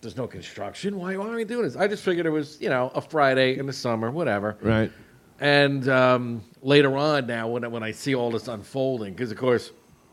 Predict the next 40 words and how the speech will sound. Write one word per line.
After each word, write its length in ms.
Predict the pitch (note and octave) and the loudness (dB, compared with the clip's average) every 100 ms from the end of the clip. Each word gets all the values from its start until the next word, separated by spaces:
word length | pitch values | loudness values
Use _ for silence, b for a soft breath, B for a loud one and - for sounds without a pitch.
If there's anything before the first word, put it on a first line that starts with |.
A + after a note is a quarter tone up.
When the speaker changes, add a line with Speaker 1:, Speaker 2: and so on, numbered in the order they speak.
| _ _ _ _ _ _ - _ | _ _ _ _ _ _ -20 _
Speaker 1:
the 80 | C#3+ | -2
New 140 | C#3+ | 2
York 360 | E3+ D3 C3 - | 4 4 4 -2
media, 360 | A#2+ A#2+ B2 B2 | -6 -2 0 -2
the 100 | G2 | -2
local 460 | G2+ A#2+ A#2 B2 | -2 -2 -4 -8
media, 520 | B2 B2+ A2 A#2+ B2+ G#2+ G#2 C#3 - D3 - | -6 -4 -2 0 0 2 4 4 2 -2 -4
Speaker 2:
<laughs> 500 | A3 - - _ - | -8 -10 -14 _ -6
Speaker 1:
oh, 260 | A#2 F#2+ | -6 -4
man. 500 | D#2+ F#2 G2 F2+ D#2+ | -8 -10 -8 -8 -10
It, 200 | F2+ A2 F#2+ | -8 -2 4
talk 160 | D#3+ | 6
about 160 | C3 B2 | 6 2
if 100 | G#2+ | 0
it 100 | A2+ | -6
bleeds, 280 | G#2+ A#2+ G2+ | -4 -6 -6
it 80 | G#2 | -10
leads. 480 | G2+ A2 F#2+ - - | -8 -8 -8 -10 -2
Speaker 2:
There 120 | G2+ | 4
you 40 | |
Speaker 1:
So 100 | A#2+ | 6
Speaker 2:
go. 300 | C3+ D#3+ D#3 A#2 | 8 8 6 2
Speaker 1:
it, 200 | C#3+ C#3+ | 0 4
it, 420 | D3+ C#3+ - - - | 2 2 -6 -6 0
it 140 | D#3+ | 2
was 200 | D3+ B2 | 2 0
almost 320 | C3+ C#3 B2 | 0 0 -2
like 220 | B2 A#2 F#2 | -2 -2 -4
the 60 | |
day 200 | G#2+ B2 | -2 -2
the 120 | A2 | -2
earth 160 | A2+ A2 | -4 -6
stood 280 | - A#2 F#2+ | -8 -12 -12
still. 480 | - B2+ G#2 F2+ b b b | -10 -10 -8 -10 b b b
A 80 | A#2 | -18
flying 320 | A2 D#3 C#3+ | -6 -4 -4
saucer 380 | C3 E3 D3+ C#3 | -4 -4 -4 2
could 140 | D3+ C#3 | 2 4
have 180 | B3 | 4
landed 500 | A#2 A#2 - G#2+ C4+ | 2 -4 -6 -6 -8